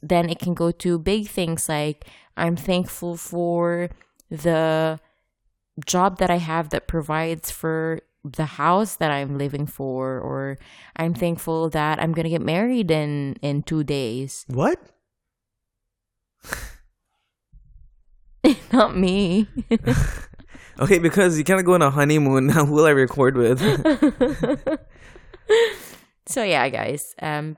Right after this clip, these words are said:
Speaker 1: practice the art of gratefulness.
Speaker 2: Yeah.
Speaker 1: It can be one, two, three. I do three most of the time before I sleep. Just think about them, or you can write them down. Sometimes when you write things down, it, it, it, it helps you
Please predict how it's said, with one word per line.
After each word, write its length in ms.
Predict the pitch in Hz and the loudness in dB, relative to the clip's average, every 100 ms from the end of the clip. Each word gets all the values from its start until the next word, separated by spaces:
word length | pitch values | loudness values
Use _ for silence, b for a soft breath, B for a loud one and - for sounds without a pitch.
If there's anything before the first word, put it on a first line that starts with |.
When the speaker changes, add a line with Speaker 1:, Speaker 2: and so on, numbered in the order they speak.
| - | -6
Speaker 1:
practice 880 | 185 190 - 214 202 202 196 - - - | -6 -6 -6 -6 -4 -4 -6 -10 -12 -16
the 420 | 147 160 156 151 _ | -10 -8 -8 -10 _
art 460 | 147 151 151 151 - - | -8 -6 -6 -10 -12 -10
of 180 | 123 | -10
gratefulness. 800 | - 123 - - - 98 - - | -10 -10 -10 -14 -14 -12 -14 -8
Speaker 2:
Yeah. 160 | 113 60 - _ _ _ _ | -6 -6 -10 _ _ _ _
Speaker 1:
It 100 | 147 | -14
can 180 | - 151 | -8 -6
be 120 | 160 | -4
one, 280 | 190 202 214 | -4 -4 -4
two, 220 | 214 208 196 | -6 -8 -8
three. 320 | - 185 180 | -8 -6 -4
I 200 | 190 214 | -4 -4
do 180 | 214 196 | -4 -8
three 460 | - 139 139 185 - | -8 -10 -8 -10 -8
most 240 | 160 156 | -8 -6
of 60 | 156 | -8
the 80 | 151 | -6
time 380 | 151 143 147 | -6 -6 -8
before 240 | 151 - 143 | -10 -10 -8
I 80 | 147 | -8
sleep. 440 | - 139 147 - - | -10 -10 -10 -12 -16
Just 260 | - 139 - | -14 -12 -10
think 180 | 139 139 | -10 -10
about 300 | 139 131 - | -10 -10 -10
them, 340 | 135 135 147 - _ _ - | -10 -10 -12 -16 _ _ -4
or 120 | 165 | -4
you 80 | 151 | -4
can 140 | 156 139 | -6 -6
write 160 | 131 | -6
them 120 | 135 135 | -6 -6
down. 560 | 127 120 127 139 147 - _ _ - | -6 -6 -6 -8 -12 -16 _ _ -10
Sometimes 460 | - 185 185 190 | -6 -2 -2 -2
when 100 | 185 | -2
you 100 | 165 143 | -4 -4
write 180 | 139 | -6
things 240 | - 147 139 | -6 -8 -6
down, 300 | 135 135 139 | -6 -4 -4
it, 180 | 135 - | -8 -8
it, 240 | 143 139 - | -8 -8 -6
it, 140 | 135 - _ _ _ | -8 -8 _ _ _
it 140 | 156 147 | -4 -2
helps 440 | 160 156 156 - | -2 -2 -4 -6
you 500 | 165 156 151 147 147 | -2 0 0 -2 -4